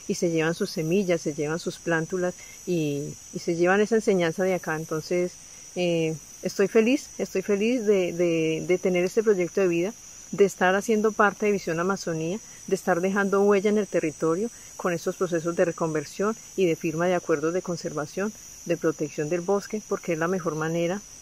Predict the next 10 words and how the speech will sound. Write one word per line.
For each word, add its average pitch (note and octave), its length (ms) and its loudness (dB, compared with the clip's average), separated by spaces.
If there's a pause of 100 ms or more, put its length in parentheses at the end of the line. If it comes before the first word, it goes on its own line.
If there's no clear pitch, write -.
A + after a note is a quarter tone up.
(140)
de E3+ 180 2
retribuirle D#3 880 0
a F3 80 0
la D#3+ 80 0
Amazonía D#3+ 580 -2
lo F#3+ 120 -2
que E3+ 160 -4
le D#3 140 0
hemos D3 240 -6
quitado. C#3+ 360 -10